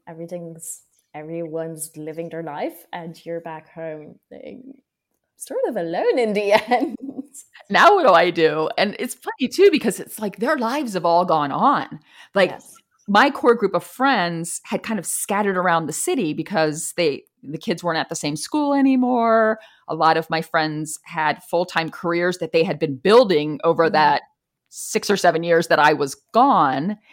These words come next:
Speaker 2: and they were further along and busier and, and whatnot. So our lives are very different. And I still have that same core group of friends, but I've had to treat this like another assignment in that I had to sort of reevaluate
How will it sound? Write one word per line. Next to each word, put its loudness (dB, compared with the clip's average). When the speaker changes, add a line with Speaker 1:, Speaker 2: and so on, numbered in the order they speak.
Speaker 2:
and 2
they 6
were 2
further 2
along 4
and -6
busier 0
and, -4
and -4
whatnot. 0
So 2
our 8
lives 2
are -2
very 2
different. -6
And -2
I 0
still -2
have -2
that 0
same -6
core 2
group -2
of -4
friends, -2
but -6
I've -2
had -2
to -2
treat -6
this -4
like -2
another 0
assignment -2
in -4
that 0
I 0
had -4
to -8
sort -4
of -10
reevaluate 0